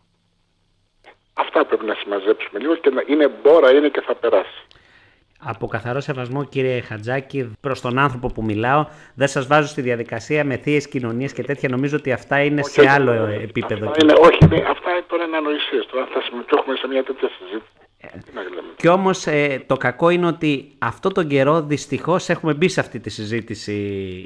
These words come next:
Speaker 2: η Ελλάδα, γιατί πάντα βρίσκουμε ένα καταπληκτικό τρόπο για να διχαζόμαστε κάθε φορά.
Speaker 1: Ακριβώς, αυτό που λέτε είναι, πρέπει να βρούμε κάτι να διχαστούμε.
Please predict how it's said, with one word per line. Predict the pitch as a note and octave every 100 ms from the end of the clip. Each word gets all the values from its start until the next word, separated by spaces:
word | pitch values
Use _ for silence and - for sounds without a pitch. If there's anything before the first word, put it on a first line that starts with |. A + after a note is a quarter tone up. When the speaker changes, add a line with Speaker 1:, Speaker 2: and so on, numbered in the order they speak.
| D2
Speaker 2:
η | A#2
Ελλάδα, | A2 A#2 D3 E3
γιατί | C#3 C3+ C#3+ - -
πάντα | F3 E3
βρίσκουμε | C#3 C#3+ - C#3+
ένα | C3
καταπληκτικό | A#2+ A2+ A2+ - A2+ B2+
τρόπο | B2+ B2 A#2+
για | A2
να | G#2+
διχαζόμαστε | G#2 G#2 G#2+ G#2+ G2+ F#2+ F#2
κάθε | G2 -
φορά. | F#2 F#2+ - C#3+
Speaker 1:
Ακριβώς, | D3 D3+ C#3 A2
αυτό | C#3+ -
που | E3 D3+
λέτε | A#2 C3+ E3+
είναι, | E3 A2+
πρέπει | - F3 D3
να | C3+
βρούμε | C3+ F3+ D3+
κάτι | F3 F#3 F3+
να | F3+
διχαστούμε. | E3 D#3+ D3+ D3 G2+